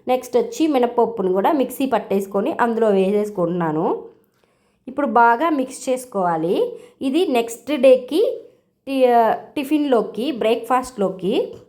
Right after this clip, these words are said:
So, బాగా మిక్స్ చేసేసుకోవాలి. I think ఈ వీడియో మీ అందరికీ నచ్చింది అనుకుంటున్నాను. ఎక్కడా స్కిప్ చేయకుండా చూసినందుకు thank you. వీడియోస్ నచ్చినట్లయితే వీడియోస్కి లైక్ చేసి అలాగే ఛానల్ని సబ్స్క్రైబ్ చేసుకోండి.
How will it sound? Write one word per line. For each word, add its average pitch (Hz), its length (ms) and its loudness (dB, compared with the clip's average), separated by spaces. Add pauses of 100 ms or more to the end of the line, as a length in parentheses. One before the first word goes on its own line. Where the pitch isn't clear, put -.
(1600)
So, 277 60 2
బాగా 220 320 2
మిక్స్ 233 360 -4
చేసేసుకోవాలి. 202 840 0 (1600)
I 208 120 4
think 285 400 0
ఈ 208 160 -2
వీడియో 226 360 4
మీ 240 100 2
అందరికీ 226 560 2
నచ్చింది 262 540 0
అనుకుంటున్నాను. 190 840 0 (200)
ఎక్కడా 247 340 4
స్కిప్ - 420 -6
చేయకుండా 233 540 2
చూసినందుకు 214 720 -2
thank 190 720 -2
you. 392 140 0 (240)
వీడియోస్ 269 360 2
నచ్చినట్లయితే 214 720 0
వీడియోస్కి 202 460 0
లైక్ 220 300 0
చేసి 233 220 2
అలాగే 220 300 2
ఛానల్ని 214 460 2
సబ్స్క్రైబ్ 196 540 -2
చేసుకోండి. 165 440 -2